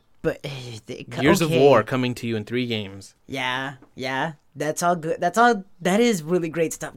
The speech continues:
Speaker 1: Yeah, yeah, you're right. No, like, I guess everyone is really just firing on all cylinders.
Speaker 2: Yeah, I'm very excited. The Game Pass Fast Start, that can go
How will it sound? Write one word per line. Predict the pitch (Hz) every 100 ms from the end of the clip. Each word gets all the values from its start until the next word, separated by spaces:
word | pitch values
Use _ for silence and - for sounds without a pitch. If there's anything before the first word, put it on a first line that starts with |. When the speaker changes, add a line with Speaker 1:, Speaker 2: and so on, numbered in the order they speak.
| -
Speaker 1:
Yeah, | 233 247
yeah, | 185 214 370
you're | 214 208
right. | 262 294 180
No, | 269 226
like, | 180 175
I | 185
guess | 247 262
everyone | 240 254 233
is | 208 240
really | 156 190 202
just | 180 180
firing | - 196 190 170
on | 165
all | 165
cylinders. | 208 226 170 139 131 131 - _ _ _
Speaker 2:
Yeah, | 120 104 - _ _ -
I'm | 117
very | 127 131 123 113 _
excited. | - - 123 117 110
The | 113 98 _ -
Game | 131 127
Pass | 131 120
Fast | - 127 -
Start, | 135 131
that | 110 107
can | 113
go | 104 107